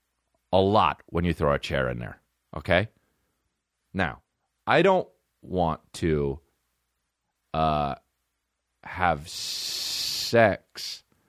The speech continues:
with a girl, a fucking guy. God, what the fuck? You're distracting me with this shit. I don't wanna have sex with a guy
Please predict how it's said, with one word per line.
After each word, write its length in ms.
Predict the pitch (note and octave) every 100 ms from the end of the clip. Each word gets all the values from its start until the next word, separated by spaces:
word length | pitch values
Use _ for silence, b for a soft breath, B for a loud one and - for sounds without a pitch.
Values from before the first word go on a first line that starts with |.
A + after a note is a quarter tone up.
| _ _ _ _ _ -
with 320 | F#2+ G2 -
a 60 |
girl, 640 | D#2+ D2+ A2+ G2 C#2 A#1 C#2 _ _ -
a 140 | G2+ - -
fucking 460 | - E3+ - A2
guy. 340 | F2 G#2+ D#2 C2+ -
God, 220 | - B2
what 180 | A#2 D3
the 80 | D3+
fuck? 280 | - A2+ -
You're 140 | G#2+ A#2+
distracting 440 | A#2+ - E3 C#3+
me 40 |
with 140 | A#2+ F2+
this 100 | E2+
shit. 240 | F2+ D2+ - B B B -
I 80 |
don't 120 | C#3+ E3+
wanna 160 | C#3+
have 120 | B2+
sex 260 | G#2+ A#2 -
with 120 | G2+
a 40 | F2+
guy 600 | - G#2 F#2 C2 B1+